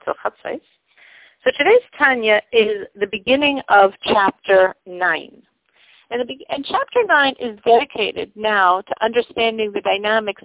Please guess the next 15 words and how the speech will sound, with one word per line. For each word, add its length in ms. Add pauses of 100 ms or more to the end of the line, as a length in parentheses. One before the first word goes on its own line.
(120)
between 920 (100)
the 200
neshama 520
and 80
nefesh 240
habahami. 520 (720)
Meaning, 580 (140)
once 360
we 80
introduce 360
the 80
concept 420
of 80 (140)
two 100 (140)
souls 380